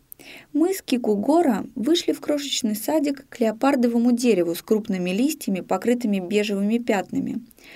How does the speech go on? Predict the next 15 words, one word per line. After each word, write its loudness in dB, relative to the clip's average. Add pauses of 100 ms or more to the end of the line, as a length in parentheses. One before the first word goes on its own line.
(260)
Громко 4
и 4
беспрестанно 0
звенели 0
цикады, -2 (220)
и 0
когда 4
они 4
вдруг 0
замолкали – 2 (420)
становилось -2
как-то -8
не -2
по -4
себе. -4